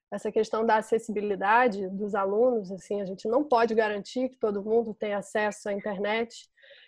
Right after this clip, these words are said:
e não só o acesso à internet, né? É, a, a questão da, da condição social pro uso dela,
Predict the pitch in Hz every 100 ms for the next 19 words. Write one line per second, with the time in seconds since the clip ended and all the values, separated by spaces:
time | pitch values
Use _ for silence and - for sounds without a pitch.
0 | _ - 220 233 285 294 254 262 277 254
1 | 196 208 226 233 240 240 247 247 262 240
2 | 214 202 - 208 214 - _ - _ -
3 | 214 220 220 208 202 - - 214 208 202
4 | 226 220 - 262 277 269 247 220 226 233
5 | - 269 294 - 277 320 - 311 294 254
6 | 220 277 311 277 269 262 254 208 202 196